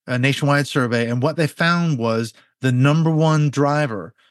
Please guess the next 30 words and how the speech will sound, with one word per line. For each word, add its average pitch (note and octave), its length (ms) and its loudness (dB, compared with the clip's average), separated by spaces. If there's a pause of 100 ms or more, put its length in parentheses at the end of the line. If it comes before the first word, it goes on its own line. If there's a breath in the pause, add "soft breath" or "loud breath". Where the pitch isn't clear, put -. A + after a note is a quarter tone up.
(140)
for B2+ 360 0
voters C#3 520 -2
voting C3+ 300 -2
for - 100 -12
Trump A#2 600 -4
was B2 400 -2
Christian B2+ 400 -2
nationalism. C3 600 0 (380 soft breath)
So D3 220 2
it's C#3+ 200 0
not D#3 460 0
a C#3 200 0
made C#3 300 0
up C3+ 160 -4
thing. D3+ 280 -4
It's B2+ 160 -8
not D#3 180 -2
something C#3+ 340 -2
that C3 160 -4
could C#3+ 240 -2
be C3 180 2
an B2 100 -2
incipient B2+ 520 -2
threat. C3 220 -2
No, C3 220 0 (220 soft breath)
Whitehead D3 340 0
and B2 120 -8
Perry D3 300 -2
proved C3+ 640 -4
that B2 300 -6